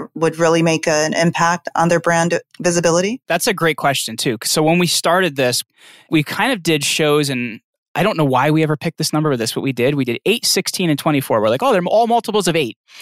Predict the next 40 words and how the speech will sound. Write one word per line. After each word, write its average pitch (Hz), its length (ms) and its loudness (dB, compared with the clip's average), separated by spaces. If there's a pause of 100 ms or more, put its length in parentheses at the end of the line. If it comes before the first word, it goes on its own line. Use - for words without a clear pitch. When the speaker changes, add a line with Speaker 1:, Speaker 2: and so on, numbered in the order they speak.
(260)
Speaker 2:
And 151 480 0
that's 156 220 0
where 180 80 2
we 151 120 2
started. 196 360 0
We 147 120 0
found 226 300 -2
out 170 280 -2
that 139 240 0 (360)
really 202 300 2
our 202 120 0
clients 175 420 0
that 151 100 2
were 139 120 2
only 156 180 0
doing 143 260 0
eight 151 200 -2
shows 156 520 0 (440)
weren't 165 340 2
seeing 170 440 0
this 143 240 -2
level 151 220 4
of 139 80 -2
success - 560 0
of 143 100 0
our 127 80 2
clients 131 360 -2
that 135 100 -2
did 135 160 -4
sixteen - 560 -2
or 131 60 -2
twenty-four. 127 640 -2
So - 160 -2
what 147 60 2
we 160 100 2
actually 156 240 -2
did 180 180 2
is 139 140 0
we, 139 220 0
Speaker 1:
Ah. 185 300 -8